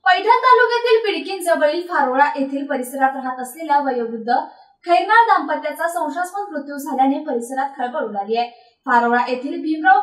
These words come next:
खैरनाळ आणि शशिकलाबाई भीमराव खैरनाळ असे या दाम्पत्याचं नाव असून रात्री उशिरा ही घटना झाली असल्याचा अंदाज आहे, तर अद्यापर्यंत घटनेचं कारण अस्पष्ट आहे.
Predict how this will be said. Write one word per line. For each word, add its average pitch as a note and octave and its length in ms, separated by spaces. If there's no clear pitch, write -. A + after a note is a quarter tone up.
खैरनाळ A#3 360
आणि A#3+ 180
शशिकलाबाई F4+ 800
भीमराव D4 440
खैरनाळ D#4+ 480
असे D#4 160
या G#4+ 200
दाम्पत्याचं F4 580
नाव A#3+ 140
असून D4+ 260
रात्री C4+ 200
उशिरा D4+ 420
ही G4+ 80
घटना G4 360
झाली E4 260
असल्याचा C#4+ 420
अंदाज A3 320
आहे, A#3+ 120
तर C4+ 200
अद्यापर्यंत C4 560
घटनेचं F4+ 500
कारण C#4 360
अस्पष्ट B3 420
आहे. B3+ 160